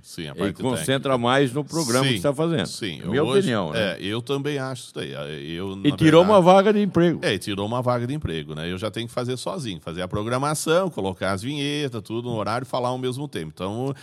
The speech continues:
Speaker 1: eu falei, "Não, não vou voltar mais aqui." Mas aí depois, quando você pega o gosto mesmo, vê que o pessoal gosta, começa a ligar, tal, tal, aí você não quer sair mais.
Speaker 2: É, essa semana eu dei uma ideia, eh, pro prefeito, e eu acredito que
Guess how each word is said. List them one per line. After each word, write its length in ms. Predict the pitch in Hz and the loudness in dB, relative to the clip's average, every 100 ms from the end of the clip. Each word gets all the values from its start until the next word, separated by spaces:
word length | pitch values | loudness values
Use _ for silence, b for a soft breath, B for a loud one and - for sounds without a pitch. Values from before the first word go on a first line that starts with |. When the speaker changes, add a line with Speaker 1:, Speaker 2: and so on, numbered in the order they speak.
| B - | B -10
Speaker 1:
eu 100 | 113 | -4
falei, 200 | 131 139 | 0 2
"Não, 200 | 165 202 | 4 4
não 80 | |
vou 140 | 185 180 | 2 0
voltar 320 | 170 175 170 | 0 -2 -2
mais 220 | 156 156 | -2 -2
aqui." 300 | 156 127 80 | -4 -4 -6
Mas 240 | 73 117 143 | -6 -6 -4
aí 100 | 156 | -6
depois, 380 | 151 147 139 135 | -8 -6 -8 -8
quando 260 | - 131 | -10 -10
você 320 | 120 123 - | -8 -8 -8
pega 400 | 104 - 107 110 | -10 -6 -6 -4
o 60 | 107 | -6
gosto 440 | 92 95 92 - | -6 -6 -6 -8
mesmo, 300 | 82 85 85 | -8 -8 -8
vê 160 | 80 104 | -8 -10
que 80 | 110 | -10
o 60 | |
pessoal 380 | 92 92 - 87 | -10 -10 -6 -6
gosta, 500 | 80 85 98 90 - | -4 -2 -2 -2 -6
começa 340 | 85 92 104 - | -16 -12 -10 -8
a 40 | |
ligar, 440 | 92 85 92 98 90 B 95 | -8 -4 -2 -2 -4 B -10
tal, 200 | - 98 | -8 -8
tal, 240 | 98 107 | -4 -4
aí 120 | 117 117 | -2 -4
você 280 | 113 104 | -8 -10
não 100 | 104 | -12
quer 140 | 98 95 | -12 -12
sair 200 | - 76 | -12 -12
mais. 320 | 65 58 - _ _ _ _ _ _ | -12 -14 -18 _ _ _ _ _ _
Speaker 2:
É, 280 | 139 120 98 | -2 0 0
essa 240 | 85 - 110 | -4 -8 -8
semana 400 | 139 110 123 139 | -6 -6 -6 -6
eu 40 | |
dei 120 | 113 | -4
uma 180 | 127 123 | -4 -2
ideia, 400 | 78 196 202 175 - _ _ - | -2 0 2 0 -6 _ _ -14
eh, 160 | 64 62 | -12 -8
pro 160 | 92 | -6
prefeito, 640 | 76 76 71 135 135 - - _ _ _ _ _ - _ _ _ _ _ _ | -6 -6 -4 -2 -4 -10 -20 _ _ _ _ _ -20 _ _ _ _ _ _
e 60 | 82 | -6
eu 100 | 90 | -2
acredito 600 | 87 87 78 69 95 - | -2 -4 -6 -4 -6 -8
que 380 | - 85 73 65 | -10 -6 -6 -8